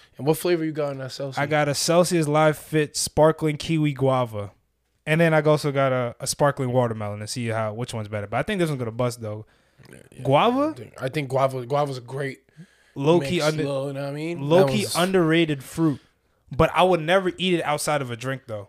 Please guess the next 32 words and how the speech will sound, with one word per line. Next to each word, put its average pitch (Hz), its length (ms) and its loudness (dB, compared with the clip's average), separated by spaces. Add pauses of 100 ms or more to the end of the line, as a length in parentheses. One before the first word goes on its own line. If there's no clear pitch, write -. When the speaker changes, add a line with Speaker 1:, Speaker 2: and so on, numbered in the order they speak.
Speaker 1:
Have 143 200 -12
you 190 60 -8
ever 180 140 -10
tried 156 240 -6
a 160 40 -10
guava 170 280 -14
fruit? - 320 -16
Speaker 2:
Nah, 139 140 -4
I 120 100 -2
never 123 220 -6
have. 120 200 -6
But 113 80 -8
I 120 40 -4
feel 175 140 -6
like 165 120 -2
it's, 143 80 -12
like, 139 120 -8
mushy. 120 440 -10 (580)
Speaker 1:
I 190 60 -2
really 277 240 2
want 180 220 4
a - 20 -4
guava 180 340 4
fruit. 120 240 -16 (440)
Speaker 2:
Have 151 100 2
Speaker 1:
That's - 40 0
Speaker 2:
you - 60 2
Speaker 1:
my 240 60 2
Speaker 2:
tried 220 120 4
Speaker 1:
next 269 120 0
Speaker 2:
one? 330 140 -8 (120)
Speaker 1:
No. 190 440 0